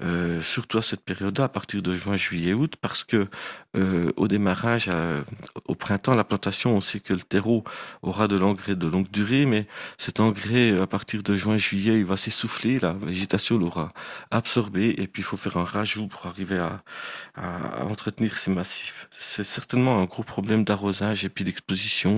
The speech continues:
avec un peu d'engrais que vous rencontrez, euh, que ce soit n'importe quelle plante dans un pot. Faut comprendre que le pot est un élément de torture un peu pour ces végétaux parce que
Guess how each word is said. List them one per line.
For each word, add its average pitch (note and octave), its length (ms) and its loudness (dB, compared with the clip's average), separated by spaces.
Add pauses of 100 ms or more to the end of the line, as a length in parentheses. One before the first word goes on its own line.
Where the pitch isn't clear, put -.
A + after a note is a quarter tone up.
(140)
avec G2 300 0
un F#2+ 40 -4
peu F2+ 140 -4
d'engrais F2+ 400 0 (500)
que - 80 -6
vous G2+ 140 0
rencontrez, G#2 760 -2 (100)
euh, F#2 440 -6 (160)
que A#2+ 100 0
ce A#2+ 140 0
soit G#2+ 160 0
n'importe A#2+ 320 0
quelle G#2+ 180 2
plante A#2+ 320 2
dans F#2 240 0
un G2 80 2
pot. A2+ 160 2
Faut - 140 -2
comprendre - 420 -2
que - 140 0
le G2 120 2
pot G#2 280 2 (380)
est G2 160 -2
un G#2 120 4
élément G#2+ 340 4
de E2+ 120 -2
torture A2 480 -4
un F#2 60 -4
peu A#2+ 180 -2
pour - 160 -10
ces - 100 -6
végétaux E2 420 -2
parce - 240 -2
que - 120 -4